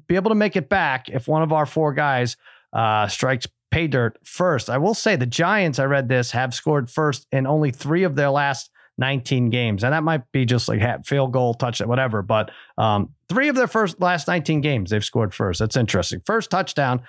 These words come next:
as far as FanDuel is concerned, the favorite is Christian McCaffrey at plus two forty. Brandon Ayuk and Deebo Samuel both tied for second at plus six fifty. All right, Harry, uh, you've been talking a lot about Breida against his old team,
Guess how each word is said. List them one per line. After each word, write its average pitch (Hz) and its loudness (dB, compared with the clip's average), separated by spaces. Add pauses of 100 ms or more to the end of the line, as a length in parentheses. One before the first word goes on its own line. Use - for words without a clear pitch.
(200)
as 123 -2
far 151 2
as 135 -4
FanDuel 170 2
is 113 -4
concerned, 120 0
the 113 -2
favorite 139 0
is 120 0 (400)
Christian 135 0
McCaffrey 151 -2
at 123 -2
plus 135 0
two 113 0
forty. 180 0 (200)
Brandon 196 2
Ayuk 185 0
and 160 2
Deebo 160 0
Samuel 190 0 (160)
both 202 0
tied 190 0
for 160 -2
second 185 0
at 135 -2
plus - 0 (280)
six - -2 (260)
fifty. 147 0
All 156 0
right, 196 2
Harry, 143 2
uh, 156 4
you've 143 -2
been 143 0
talking 165 0
a 175 2
lot 170 2
about 170 0
Breida 180 2
against 147 -2
his 156 0
old 175 0
team, 185 0